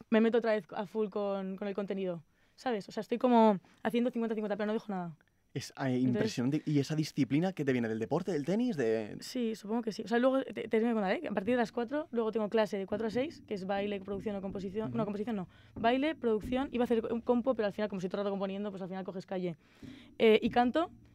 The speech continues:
Speaker 1: y de seis hasta que terminemos un tema o hasta que arreglemos algo aquí con el jefe, hasta la una de la mañana en el estudio.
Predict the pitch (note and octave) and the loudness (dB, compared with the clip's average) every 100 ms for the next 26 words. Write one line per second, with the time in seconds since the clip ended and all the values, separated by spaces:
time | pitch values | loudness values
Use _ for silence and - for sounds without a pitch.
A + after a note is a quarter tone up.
0 | - - G#3 G3 A#3+ A3 G3+ F#3+ G3 G3 | -10 -2 0 2 4 4 2 2 2 2
1 | F#3+ G3 G#3+ A#3 A#3+ A#3 A3 G#3+ G#3 A3 | 2 2 4 4 4 2 2 2 0 0
2 | G#3 G3+ A3 G#3+ - G#3 G3+ G3+ G3+ G3 | -2 0 0 0 0 -2 0 0 2 2
3 | F#3 - - - F#3+ A3+ A3 G3+ A#3+ G#3+ | 0 -6 -16 -10 -6 0 0 2 2 4
4 | D4 E4+ _ _ _ _ _ _ _ _ | 4 2 _ _ _ _ _ _ _ _
5 | _ _ _ _ _ - F#3+ G#3 B3+ B3 | _ _ _ _ _ -6 -4 0 4 4
6 | A#3+ A#3 C4 D4 E4+ A3+ G#3+ G3 C4 A3+ | 4 2 2 2 2 0 0 0 0 0
7 | G#3 | -2